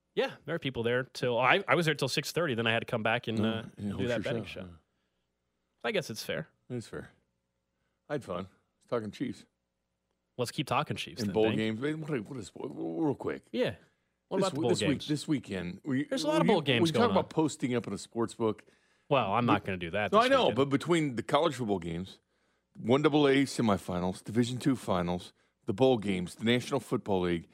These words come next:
Speaker 2: Kansas versus Indiana tomorrow, uh, the third place game in the World Cup. I mean, this weekend is absolutely ridiculous as far as football. Then you got the soccer,
Speaker 1: Oh,
Speaker 2: then you
Speaker 1: there's,
Speaker 2: got the
Speaker 1: there's a lot
Speaker 2: basketball.
Speaker 1: going on.
Speaker 2: It's a ridiculous weekend.
Speaker 1: It's a great college basketball slate. I, I, I mentioned that,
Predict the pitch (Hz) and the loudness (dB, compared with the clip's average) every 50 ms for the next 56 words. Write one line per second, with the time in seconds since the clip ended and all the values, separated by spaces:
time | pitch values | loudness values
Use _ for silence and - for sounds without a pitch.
0 | _ _ _ _ _ _ _ - - 147 151 147 131 135 120 - - 135 131 110 | _ _ _ _ _ _ _ 0 2 2 2 2 0 -2 -2 -2 0 0 0 0
1 | - 135 123 117 110 110 101 98 95 90 90 80 - - - 87 82 85 87 87 | 0 0 0 0 0 0 0 0 -2 -2 -4 -8 -10 -12 -10 -6 -4 -4 -4 -6
2 | - _ _ _ _ _ _ _ _ - 107 107 107 107 101 92 98 - - 143 | -8 _ _ _ _ _ _ _ _ 4 6 6 6 6 4 2 -2 2 2 2
3 | 139 117 - - 139 123 113 - - 127 117 113 110 107 101 101 104 104 95 - | 2 2 2 2 2 2 2 0 -2 0 2 2 2 2 2 2 2 0 0 -2
4 | - - 90 80 - - _ _ _ _ _ _ _ _ _ _ _ _ _ _ | -2 -2 -2 -2 -4 -10 _ _ _ _ _ _ _ _ _ _ _ _ _ _
5 | _ - 117 120 123 123 170 185 - - 131 151 151 135 - - 123 113 104 98 | _ 0 2 4 4 6 4 2 2 -2 -2 -2 -2 -2 -2 0 2 2 2 2
6 | 95 87 82 104 107 95 98 - - 117 110 92 92 85 80 - 123 120 - - | 0 0 2 2 2 0 -2 -4 -2 -2 -2 -2 -2 -6 -2 0 0 0 0 0
7 | 117 101 101 90 - - - - - - 101 90 85 - - - - 180 165 - | 0 0 0 0 -2 -6 -12 -10 -2 0 0 0 0 -2 -8 0 2 2 2 4
8 | _ - 156 143 135 110 113 107 101 113 - 90 90 - - 147 135 131 123 - | _ 4 6 6 4 2 0 0 0 0 0 0 -4 0 2 4 4 4 2 2
9 | - - 98 107 110 107 98 113 107 - - - 120 117 117 180 180 127 117 131 | 4 4 6 6 6 6 6 6 6 6 6 6 8 8 8 6 6 4 4 4
10 | 123 120 117 110 98 87 131 131 117 - - _ _ 214 220 175 - 160 151 131 | 2 2 0 0 2 2 2 0 0 -4 -10 _ _ 2 2 4 4 2 2 2
11 | 107 - - 107 104 87 - - 90 80 76 151 147 - 156 139 110 135 156 170 | 0 0 -2 -2 -2 -2 -2 -6 -6 -2 -2 -2 -2 -2 -4 -2 0 0 0 0
12 | 180 - 175 156 156 170 160 135 151 143 135 127 - - 127 120 113 - - 117 | 0 0 0 2 2 0 0 2 2 2 2 0 0 0 0 0 0 0 0 0
13 | 110 107 117 117 - 117 110 107 113 113 - - 117 113 120 127 - - 123 110 | 0 0 0 0 0 0 0 -2 -4 -4 -2 -2 0 0 0 0 0 -2 -2 -2
14 | 110 107 107 104 101 101 104 | 0 0 0 0 0 -2 -4